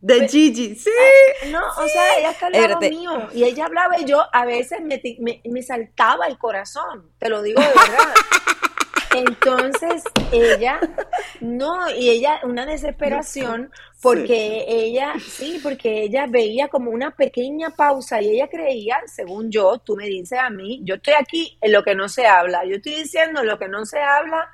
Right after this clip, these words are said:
Speaker 2: se lo estoy diciendo en la cara a ella.
Speaker 1: El
Speaker 2: Eh,
Speaker 1: hueco, el hueco.
Speaker 2: eh, eh, sí, es como que ella veía un segundo de silencio y ella,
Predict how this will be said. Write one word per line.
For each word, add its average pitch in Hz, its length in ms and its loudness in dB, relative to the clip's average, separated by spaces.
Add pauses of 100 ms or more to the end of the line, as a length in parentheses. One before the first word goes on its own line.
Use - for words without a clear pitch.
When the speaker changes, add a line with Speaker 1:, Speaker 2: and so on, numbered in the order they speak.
(320)
Speaker 2:
se - 120 -2
lo 214 80 -2
estoy 214 180 0
diciendo 285 360 -6
en 277 80 -2
la 214 140 2
cara 190 240 0
a 190 60 0
ella. 175 260 -6 (420)
Speaker 1:
El 226 180 6
Speaker 2:
Eh, 214 60 2
Speaker 1:
hueco, 240 280 6
el 190 100 0
hueco. 208 400 4
Speaker 2:
eh, 285 280 -2 (340)
eh, - 200 -14
sí, 311 440 -10
es 294 320 2
como 294 260 -4
que 233 140 -2
ella 254 160 0
veía 285 300 -2
un 269 140 -10
segundo 311 480 -4
de 262 140 2
silencio 294 540 -6
y 277 60 -4
ella, 269 200 2